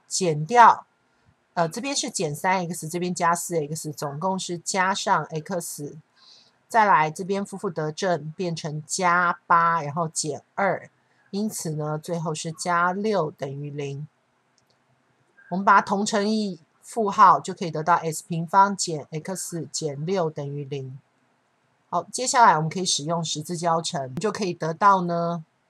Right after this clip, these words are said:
X 减三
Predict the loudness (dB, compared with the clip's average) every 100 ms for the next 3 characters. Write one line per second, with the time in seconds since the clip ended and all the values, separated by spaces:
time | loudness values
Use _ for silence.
0 | _ -12 -6 -2 -2 -4 -4 -4 -4 -10
1 | _ _ _ -6 -4 -6 -6 0 2 2
2 | 0 -6